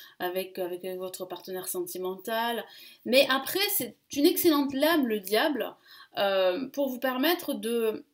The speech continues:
de trouver un équilibre entre, euh, vos peurs,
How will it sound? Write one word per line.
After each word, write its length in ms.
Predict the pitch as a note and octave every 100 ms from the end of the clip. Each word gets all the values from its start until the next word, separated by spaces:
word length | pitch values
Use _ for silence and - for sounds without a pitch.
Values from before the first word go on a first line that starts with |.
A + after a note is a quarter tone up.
| -
de 120 | A#3
trouver 320 | A#3 - E4+
un 100 | F4
équilibre 760 | C4+ C4+ A#3+ A3 E4+ D#4+ - -
entre, 580 | A#3+ B3 - G#3+ F#3 - _ _ _ _ -
euh, 260 | F3+ - F3
vos 180 | F#3+ C4+
peurs, 500 | C#4 A#3 C4+ F4+ -